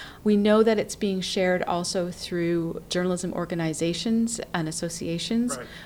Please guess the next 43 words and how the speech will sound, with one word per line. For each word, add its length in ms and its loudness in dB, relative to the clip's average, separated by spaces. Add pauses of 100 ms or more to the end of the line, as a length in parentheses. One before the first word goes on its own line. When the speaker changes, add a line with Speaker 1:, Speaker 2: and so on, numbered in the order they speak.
(120)
Speaker 1:
We've 220 6
had 240 4
some 200 2
really, 220 8
really 160 4
good 160 0
feedback 520 0
around 240 2
the 60 0
guide, 580 0
and 420 0
I 120 -2
know 200 0
that 180 -2
there 180 0
are 120 2
journalism 560 -2
associations 1000 -2
that 220 0
have 220 -4
been 160 -4
sharing 400 -2
it. 120 -2 (460)
I'm 180 0
a 40 2
member 400 0
of 100 -2
the 100 -2
Indigenous 360 -2
Journalists 360 -4
Association, 880 -2
and 400 -4 (440)
I 120 2
know 360 0
that 460 0
it's 180 -8
being 160 -4
shared 320 -4
with 340 -6
our 180 -4
membership 540 -2 (180)
as 220 -6
well. 340 -2